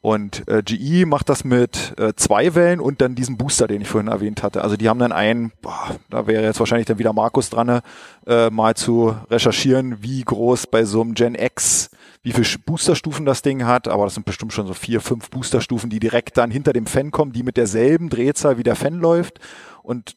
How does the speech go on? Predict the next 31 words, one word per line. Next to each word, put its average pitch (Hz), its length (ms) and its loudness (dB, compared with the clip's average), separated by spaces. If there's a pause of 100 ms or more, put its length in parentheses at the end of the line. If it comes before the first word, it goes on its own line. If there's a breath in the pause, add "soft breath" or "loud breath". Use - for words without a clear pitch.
damit 120 260 2
kriegen 139 220 -4
sie 131 100 2
es - 160 -2
dann 120 260 0 (300)
aber 117 360 2
auch 123 160 0
schon 113 280 0
hin, 147 480 -4
das - 460 0 (340)
Druckverhältnis 127 540 2
so 123 160 4
hinzu 131 480 2 (540 loud breath)
bringen, 123 260 0
dass 113 120 2
sie 131 80 2
dann 117 120 2
mit 117 120 -2
einem 120 100 -4
sehr, 113 160 4
sehr 117 140 4
langen 117 220 -4
Kompressor, 147 840 2
also 107 160 -4
einem 98 80 -8
Hochdruckkompressor, 123 720 0
dann 113 160 2
eben 113 200 -4
nur 120 120 2
zwei 104 300 0
Wellen. 98 260 -4